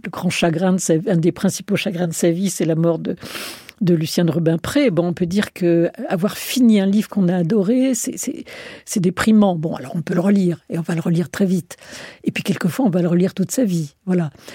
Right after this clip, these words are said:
Euh, donc, euh, voilà, il y a des, il y a des secteurs que je,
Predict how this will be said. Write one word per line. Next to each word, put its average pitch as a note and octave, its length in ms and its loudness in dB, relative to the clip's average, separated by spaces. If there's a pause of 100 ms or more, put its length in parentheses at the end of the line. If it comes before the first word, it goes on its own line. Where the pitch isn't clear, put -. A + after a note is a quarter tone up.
(580)
Euh, E3+ 1200 0
donc, C4 380 4
euh, G#3+ 680 2
voilà, B3+ 200 4
il F#3+ 60 4
y F#3+ 60 4
a G3+ 40 4
des, G#3+ 160 2
il C#4 200 2
y G#3 60 2
a G3 40 2
des F3+ 120 4
secteurs F#3+ 880 2
que - 120 -10
je, F3+ 480 -2